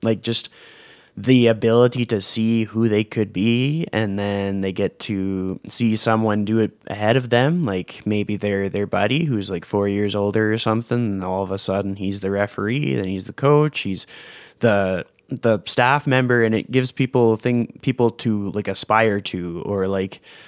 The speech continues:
um, like, it's hard to dream big if you don't see it in existence already,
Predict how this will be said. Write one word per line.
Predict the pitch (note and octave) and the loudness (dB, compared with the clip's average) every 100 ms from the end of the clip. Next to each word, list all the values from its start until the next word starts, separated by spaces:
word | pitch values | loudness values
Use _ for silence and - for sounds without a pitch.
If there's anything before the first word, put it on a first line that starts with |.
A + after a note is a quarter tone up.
| - - - _ - | -20 -20 -20 _ -2
um, | A2+ A2 G#2 G#2 G2 F#2 - _ _ _ - | 2 2 2 -2 -4 -6 -10 _ _ _ 2
like, | B2+ | 4
it's | A#2+ B2+ | 4 2
hard | A#2+ B2 E3 D#3 | 2 2 2 -2
to | |
dream | A#2 G#2 A#2 A2 | -6 0 2 2
big | G#2 G2 D2+ | 0 -2 -4
if | F2 | -6
you | G#2 | -4
don't | G2+ G2 - | -2 -2 -2
see | - F#2+ | -4 -4
it | F2+ | -6
in | - G2 | -8 -8
existence | F2 D#2+ F#2 - D#2+ - - - - - | -8 -8 -8 -8 -10 -8 -8 -10 -12 -10
already, | D#2+ E2+ E2 - | -8 -6 -8 -12